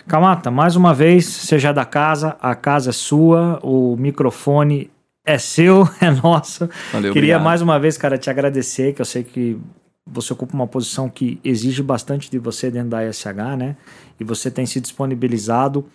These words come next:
Speaker 1: não só pra gente, mas pra, pro público que nos assiste, que nos ouve, né? Trazendo uma qualidade de informação tão rica, né? Uma informação tão boa e tão difícil de achar na internet.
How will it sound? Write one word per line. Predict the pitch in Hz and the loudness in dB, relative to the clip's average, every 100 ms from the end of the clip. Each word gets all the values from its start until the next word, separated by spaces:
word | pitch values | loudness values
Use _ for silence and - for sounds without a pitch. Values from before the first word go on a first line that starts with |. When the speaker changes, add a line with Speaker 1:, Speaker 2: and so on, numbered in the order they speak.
| - _ - - | -20 _ -16 -4
Speaker 1:
não | 147 196 | 2 2
só | 196 190 | 2 0
pra | 180 151 | 0 -2
gente, | 117 135 165 147 | -2 -2 -4 -4
mas | 147 143 | -6 -6
pra, | - 151 147 | -4 -2 -2
pro | 139 180 | -2 -4
público | 175 - 220 214 185 156 | -6 0 2 2 0 -4
que | 135 143 | -4 -4
nos | 139 123 | -2 -4
assiste, | 117 - - 185 175 113 | -6 -6 -4 -4 -4 -10
que | - | -8
nos | 139 117 123 | -8 -4 0
ouve, | 175 135 | 0 -2
né? | 127 156 - - _ _ | -4 -6 -8 -20 _ _
Trazendo | 160 156 120 147 208 185 | 0 0 0 2 4 4
uma | 156 147 143 135 | 2 0 0 0
qualidade | 151 139 135 160 | 0 2 0 0
de | 151 | -4
informação | 135 151 139 120 - 160 170 - _ _ _ | -4 -4 -4 -6 -2 0 0 -4 _ _ _
tão | 233 269 | 0 2
rica, | 151 139 - 113 | 2 -2 -4 -8
né? | 135 | -6
Uma | 135 127 | -6 -8
informação | 120 151 151 135 170 170 | -4 -4 -4 -4 -4 -2
tão | - 202 | 0 2
boa | 160 170 180 | 4 4 4
e | 170 | 0
tão | - 233 277 | 0 2 4
difícil | 226 170 190 170 | 2 2 0 0
de | 165 | -4
achar | 151 165 | -4 -4
na | 156 | -6
internet. | 147 135 110 104 | -4 -4 -4 -8